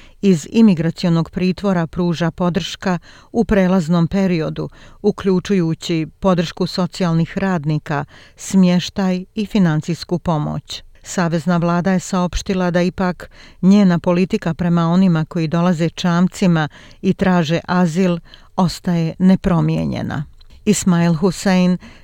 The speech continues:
kaže da želi da vidi puštanje osamnaest drugih pritvorenika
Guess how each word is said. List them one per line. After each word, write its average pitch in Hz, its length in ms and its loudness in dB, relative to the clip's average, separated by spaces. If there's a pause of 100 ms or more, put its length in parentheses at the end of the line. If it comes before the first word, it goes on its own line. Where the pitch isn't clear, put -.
kaže 185 460 2
da 180 140 2
želi 196 320 2
da 175 100 2
vidi 180 320 2
puštanje 185 840 2
osamnaest 190 840 0
drugih 170 440 -2
pritvorenika 165 960 0